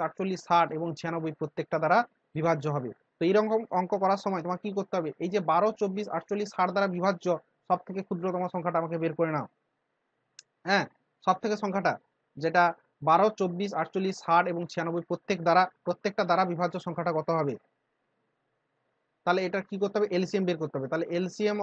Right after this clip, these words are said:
of twelve, twenty-four, forty-eight, sixty and ninety-six, এটা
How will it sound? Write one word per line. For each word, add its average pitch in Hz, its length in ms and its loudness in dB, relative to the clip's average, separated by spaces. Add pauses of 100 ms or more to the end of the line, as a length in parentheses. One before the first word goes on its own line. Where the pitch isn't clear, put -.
(140)
of 349 100 4 (1120)
twelve, 180 400 6 (400)
twenty-four, 185 640 -2 (1300)
forty-eight, 180 580 0 (480)
sixty - 460 -4 (680)
and 190 180 2
ninety-six, 135 400 -6 (640)
এটা 165 100 -2